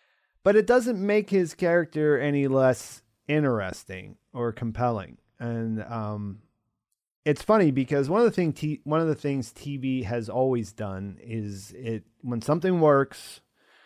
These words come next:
because I guess if we, you know, if we talk about, like, the network system, when there was only a handful of networks and, um, they were all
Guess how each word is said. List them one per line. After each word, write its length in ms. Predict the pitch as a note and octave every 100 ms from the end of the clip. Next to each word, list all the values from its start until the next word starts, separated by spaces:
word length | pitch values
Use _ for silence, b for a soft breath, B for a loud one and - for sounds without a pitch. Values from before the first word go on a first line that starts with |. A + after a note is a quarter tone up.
| b b b b -
because 300 | A#2+ C#3 C3
I 100 | C3+
guess 280 | C#3 C#3 -
if 120 | A#2
we, 340 | C3+ B2+ A2+ - B1+ _ A#2+ C3
you 120 | B2
know, 80 | A2
if 60 |
we 80 | A#2
talk 200 | C3 C3
about, 240 | B2 A#2+ G#2+
like, 200 | A#2 A2+
the 80 |
network 440 | A#2+ C3 B2+ A#2 A2
system, 420 | A#2+ A2 A#2 A2+
when 140 | A2+
there 140 | A2+ A2+
was 160 | A2+
only 460 | B2 B2 A#2+ A2+ A2 - -
a 100 | A#2+
handful 480 | G#2 B2+ A#2 B2 B2
of 60 |
networks 560 | A#2+ A2 A2+ G#2+ G#2+ -
and, 400 | A2 G#2+ G#2 G2+
um, 400 | G#2 G2 G2 F#2+
they 140 | A2+
were 140 | A2+ G#2
all 560 | C3+ C#3 C#3 C3 -